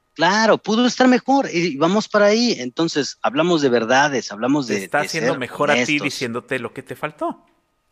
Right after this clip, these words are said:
Speaker 2: Pero
Speaker 1: ¿Y
Speaker 2: no
Speaker 1: por
Speaker 2: lo
Speaker 1: qué
Speaker 2: vemos
Speaker 1: tendría que
Speaker 2: así,
Speaker 1: decirte una
Speaker 2: no lo
Speaker 1: mentira?
Speaker 2: vemos
Speaker 1: Claro, ¿y
Speaker 2: así
Speaker 1: por qué te va,
Speaker 2: nosotros.
Speaker 1: y, y por qué te va a mentir? ¿Por qué te va a decir si, o sea, si, si eres importante para él? Otra cosa,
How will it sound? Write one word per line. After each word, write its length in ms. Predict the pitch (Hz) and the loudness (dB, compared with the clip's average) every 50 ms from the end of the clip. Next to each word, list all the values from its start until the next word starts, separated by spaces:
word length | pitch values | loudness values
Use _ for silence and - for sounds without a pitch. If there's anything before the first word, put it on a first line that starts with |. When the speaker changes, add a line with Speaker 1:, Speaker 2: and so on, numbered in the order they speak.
| _ _ | _ _
Speaker 2:
Pero 140 | - 127 123 | 0 0 2
Speaker 1:
¿Y 40 | 127 | 2
Speaker 2:
no 100 | 139 160 | 4 4
Speaker 1:
por 40 | 180 | 4
Speaker 2:
lo 60 | 190 | 4
Speaker 1:
qué 60 | - | 4
Speaker 2:
vemos 100 | 175 196 220 202 208 | 4 4 4 4 4
Speaker 1:
tendría 120 | 214 190 | 4 4
que 60 | 226 | 2
Speaker 2:
así, 100 | 226 208 | 4 4
Speaker 1:
decirte 380 | 220 190 175 202 214 - - 220 | 2 2 2 0 -2 0 2 2
una 100 | 220 214 | 2 4
Speaker 2:
no 40 | 214 | 4
lo 20 | 208 | 2
Speaker 1:
mentira? 480 | 208 202 - - - 139 151 190 165 | 0 0 -2 -4 -2 0 2 2 4
Speaker 2:
vemos 220 | 139 147 147 151 131 | 2 2 0 -2 -2
Speaker 1:
Claro, 200 | 143 151 156 156 | 0 2 2 0
¿y 20 | |
Speaker 2:
así 100 | 135 143 | 0 -2
Speaker 1:
por 120 | 143 131 139 | -4 -4 -4
qué 60 | 151 147 | -2 0
te 100 | 175 165 | 2 2
va, 120 | 160 156 127 | 2 2 0
Speaker 2:
nosotros. 280 | 98 - - - _ _ | -4 -10 -20 -20 _ _
Speaker 1:
y, 120 | 131 117 - _ _ _ _ _ _ _ _ | -12 -12 -12 _ _ _ _ _ _ _ _
y 100 | - 123 | -12 -10
por 160 | - - 120 | -8 -6 -6
qué 80 | - 147 | -4 -2
te 120 | - 170 | 0 2
va 80 | 156 160 | 4 4
a 40 | 160 | 4
mentir? 560 | 160 151 147 143 - - 180 190 190 156 151 - _ _ | 4 4 2 2 0 -2 -2 -2 -4 -4 -10 -18 _ _
¿Por 100 | 120 117 | -14 -12
qué 100 | - 147 | -12 -6
te 100 | - 160 | -2 0
va 80 | 147 151 | 2 2
a 40 | 151 | 2
decir 240 | 143 - - 156 139 | 0 -2 -4 -6 -6
si, 240 | - - 131 117 110 | -4 -4 -6 -6 -6
o 40 | |
sea, 160 | - - 131 120 | -8 -8 -8 -8
si, 160 | - 127 - | -8 -10 -10
si 140 | - - 139 | -4 -2 0
eres 200 | 139 147 135 - | 0 0 0 0
importante 520 | 143 131 - 120 117 - 131 123 113 139 120 | 0 -2 -2 -4 -4 -2 -2 -2 -2 -4 -4
para 280 | - 117 107 110 110 | -2 -2 -2 -2 -2
él? 100 | 120 131 - - - - - - - _ _ _ - | -4 -6 -10 -12 -16 -18 -18 -18 -20 _ _ _ -6
Otra 220 | 160 - 196 175 165 | -2 2 2 2 2
cosa, 460 | - 170 170 165 - - 127 104 98 | 4 2 2 2 2 2 0 0 -2